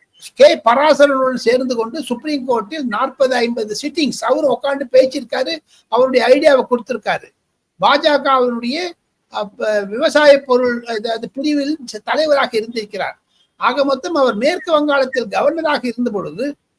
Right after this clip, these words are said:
எப்படி மம்தா பானர்ஜிக்கு தலைவலி கொடுத்தாரோ,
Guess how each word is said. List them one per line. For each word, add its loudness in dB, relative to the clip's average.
எப்படி 2
மம்தா -2
பானர்ஜிக்கு -4
தலைவலி 2
கொடுத்தாரோ, 0